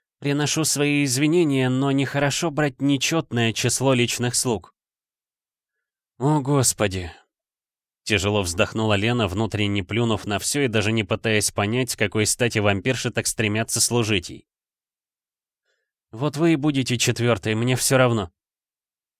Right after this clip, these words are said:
«Благодарю за оказанную честь». Мулатка низко поклонилась. «Постараюсь не разочаровать вас.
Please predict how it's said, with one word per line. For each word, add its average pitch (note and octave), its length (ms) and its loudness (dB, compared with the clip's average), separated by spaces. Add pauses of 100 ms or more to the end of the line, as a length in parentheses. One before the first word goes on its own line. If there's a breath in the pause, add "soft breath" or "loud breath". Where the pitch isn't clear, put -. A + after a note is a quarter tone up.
(320)
«Благодарю C3+ 540 2
за C#3 220 2
оказанную C3+ 640 0
честь». - 580 -4 (720)
Мулатка C3 480 2
низко B2+ 300 2
поклонилась. G#2+ 720 0 (600)
«Постараюсь C3 600 0
не C3+ 120 0
разочаровать B2+ 680 0
вас. - 300 -10